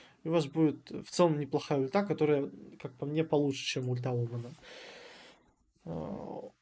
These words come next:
Астра, в целом, ее можно пикать на всех тех же картах, что и Омана, то есть это и Сплит, и Асцент, и Сансет,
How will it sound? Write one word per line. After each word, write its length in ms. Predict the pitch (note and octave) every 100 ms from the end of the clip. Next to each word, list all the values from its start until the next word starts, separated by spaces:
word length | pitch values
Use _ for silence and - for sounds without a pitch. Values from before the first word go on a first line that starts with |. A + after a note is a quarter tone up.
| _ _
Астра, 800 | - E3 - D3+ C#3+ C3+ C3+ C#3+ - _
в 120 | -
целом, 600 | - F3 E3 D3+ C3+ - -
ее 160 | C#3+
можно 280 | C#3+ C#3+ C3+
пикать 340 | B2 D#3 B2+ B2
на 80 |
всех 240 | C3 - D3+
тех 160 | - C#3
же 120 | C#3
картах, 320 | D3 C3+ B2+ -
что 220 | - - D3
и 20 |
Омана, 420 | E3+ A3+ F#3 C#3+
то 100 | -
есть 160 | B2 -
это 200 | B2 B2+
и 440 | B2 B2 B2 B2 B2 - _ _ -
Сплит, 580 | - - G#3+ B3 - -
и 100 | D3
Асцент, 560 | C#3 - A3 A3 G3+ -
и 100 | C#3+
Сансет, 720 | - C3+ - G#3 G3+ -